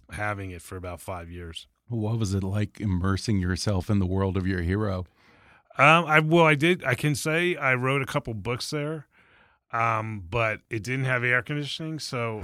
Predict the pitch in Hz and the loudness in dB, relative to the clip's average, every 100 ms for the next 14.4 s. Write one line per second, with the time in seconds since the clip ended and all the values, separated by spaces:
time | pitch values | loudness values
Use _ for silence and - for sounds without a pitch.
0 | - 110 104 104 104 - 117 117 123 113 | -4 -4 -4 -4 -6 -6 -4 2 2 2
1 | 110 - 113 101 117 123 110 107 113 110 | -2 -6 -10 -8 0 0 0 -6 -8 -6
2 | 92 98 120 131 127 120 107 113 - 113 | -6 -6 -4 -4 -4 -6 -4 -4 -6 -6
3 | 101 101 98 95 92 85 107 92 85 - | -6 -8 -8 -10 -10 -6 -6 -6 -12 -14
4 | 95 98 117 123 - 117 107 104 98 107 | -12 -10 -8 -8 -8 -8 -8 -8 -12 -12
5 | 101 92 - 117 107 90 92 87 92 95 | -10 -8 -6 -6 -8 -8 -10 -10 -10 -10
6 | 92 87 104 90 85 87 90 85 82 95 | -10 -10 -10 -10 -12 -12 -12 -14 -12 -12
7 | 92 87 82 _ - - - _ - 120 | -12 -14 -16 _ -20 -20 -20 _ -8 -4
8 | 113 107 120 113 113 98 101 127 117 110 | -2 -4 -6 -4 -6 -6 -8 -6 -6 -4
9 | 131 139 120 107 110 107 113 117 120 117 | -2 0 0 -4 -4 -4 -2 0 0 -4
10 | - 117 107 104 101 98 92 - - - | -6 -6 -4 -4 -6 -6 -8 -10 -10 -2
11 | 110 107 - 92 92 - 98 90 95 95 | -2 -2 -6 -14 -14 -12 -12 -8 -6 -4
12 | 87 92 85 110 104 107 95 92 90 87 | -4 -4 -2 -2 -4 -6 -10 -10 -10 -10
13 | 87 85 - 107 98 90 90 90 87 85 | -12 -12 -10 -10 -10 -10 -10 -12 -12 -14
14 | 80 92 90 | -12 -10 -10